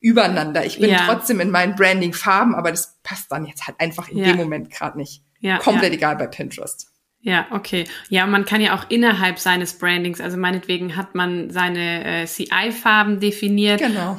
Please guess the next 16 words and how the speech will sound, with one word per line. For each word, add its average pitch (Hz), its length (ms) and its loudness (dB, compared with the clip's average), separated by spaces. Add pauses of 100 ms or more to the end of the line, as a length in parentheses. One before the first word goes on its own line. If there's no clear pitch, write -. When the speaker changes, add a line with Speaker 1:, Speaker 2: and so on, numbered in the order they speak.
Speaker 2:
Und 190 200 0
dann 180 340 2 (260)
kann 190 160 -2
man 185 100 0
ja 180 100 -2
dennoch 185 460 0 (120)
im 175 520 -4
Design 180 600 2
eines 170 360 -4
Pins 214 280 2
Speaker 1:
Definitiv. 220 200 0
Speaker 2:
variieren, 185 600 2
ob 165 160 -2
ich 175 140 -8
jetzt 170 260 -8
da 170 260 -2